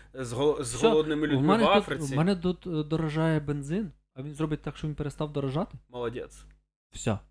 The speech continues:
Speaker 2: І в цьому, і в цьому є, типу, е, небезпека цього, того, що
Speaker 1: Мгм.
Speaker 2: він виграв, того, що про нього почали говорити. Того, що, е, в європейці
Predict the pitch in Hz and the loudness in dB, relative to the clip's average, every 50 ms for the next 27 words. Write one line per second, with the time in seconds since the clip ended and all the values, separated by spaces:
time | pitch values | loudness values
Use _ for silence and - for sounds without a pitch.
0 | _ _ _ _ _ _ _ _ _ _ _ _ _ _ _ _ _ _ _ _ | _ _ _ _ _ _ _ _ _ _ _ _ _ _ _ _ _ _ _ _
1 | _ - 127 - - 175 208 254 269 214 - - - 127 - - 165 190 196 170 | _ -10 -10 -4 -2 0 0 0 -2 -4 -6 -8 -14 -14 -8 -6 -6 -4 -4 -4
2 | 135 131 139 143 135 117 110 - _ - 120 - 127 117 - - _ _ _ _ | -4 -2 -2 -2 -2 -4 -6 -10 _ -18 -14 -12 -14 -14 -14 -16 _ _ _ _
3 | _ _ _ _ 104 _ _ _ _ _ _ _ 127 127 123 135 113 - - 151 | _ _ _ _ _ _ _ _ _ _ _ _ -8 -6 -6 -6 -4 -2 0 0
4 | 170 185 - 165 - - - 123 110 107 104 101 - _ _ _ _ _ _ _ | 0 0 -2 -6 -8 -8 -8 -8 -8 -8 -10 -12 -14 _ _ _ _ _ _ _
5 | - 123 117 117 120 117 113 110 113 110 107 110 117 107 101 101 104 104 - _ | -16 -14 -12 -10 -8 -8 -8 -6 -8 -10 -12 -14 -14 -14 -14 -16 -16 -18 -20 _
6 | _ _ _ _ _ _ _ _ _ - 127 120 120 - 127 110 - 120 113 113 | _ _ _ _ _ _ _ _ _ -16 -14 -14 -12 -12 -10 -8 -8 -8 -8 -8
7 | 113 107 - 123 - - 110 110 104 101 104 101 101 _ _ _ _ _ _ _ | -12 -12 -14 -14 -14 -12 -12 -12 -14 -16 -18 -20 -20 _ _ _ _ _ _ _
8 | _ _ _ - 139 156 151 - - 143 135 131 - - - _ _ _ 120 120 | _ _ _ -14 -12 -12 -8 -4 -4 -4 -4 -4 -8 -14 -20 _ _ _ -12 -10
9 | 117 117 117 131 - - 143 139 131 117 123 123 127 - - 165 196 208 - - | -10 -10 -12 -14 -18 -20 -20 -20 -16 -14 -14 -14 -12 -8 -6 -6 -6 -6 -8 -10
10 | - 127 120 123 | -12 -12 -12 -14